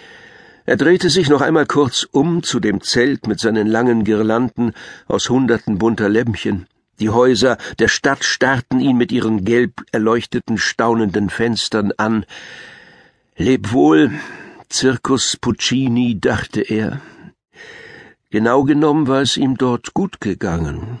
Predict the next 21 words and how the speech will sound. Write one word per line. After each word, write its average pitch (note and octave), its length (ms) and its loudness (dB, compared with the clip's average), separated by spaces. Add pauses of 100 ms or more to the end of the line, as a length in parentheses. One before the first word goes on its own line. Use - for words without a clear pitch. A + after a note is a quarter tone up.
(140)
Genug A2+ 340 0
zu A2 140 2
essen C3 340 0
und G2+ 160 0
weder G2 240 0
Schläge G#2+ 500 0
noch F#2+ 220 -4
Tritte. C3 420 -4 (840)
Aber G#2+ 260 2
dieses G#2 500 0
alberne A#2+ 540 2
Tütü A#2 720 0
war G#2+ 160 0
zu - 240 -4
viel F#2+ 400 -2
gewesen. G#2 720 -2 (380)
Schließlich A#2 500 0
war A#2 120 2
er A2 100 0
kein A2 260 -2
Mädchen G#2 480 0